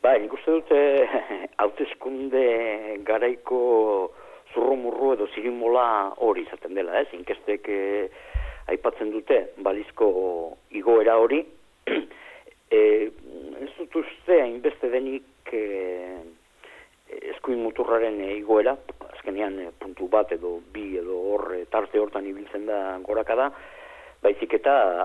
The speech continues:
alderdi nagusien, e, higadura, ez? Uste dute nabarmena dela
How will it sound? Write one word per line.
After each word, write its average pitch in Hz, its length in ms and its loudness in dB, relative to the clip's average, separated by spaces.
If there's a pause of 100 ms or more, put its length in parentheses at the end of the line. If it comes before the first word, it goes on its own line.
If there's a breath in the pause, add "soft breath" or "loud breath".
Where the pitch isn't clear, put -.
alderdi 110 420 2
nagusien, 110 720 0
e, 82 140 -12 (1040 loud breath)
higadura, 98 560 0
ez? - 40 -12 (120)
Uste - 240 -8
dute 90 240 -2
nabarmena 101 720 2
dela 98 240 2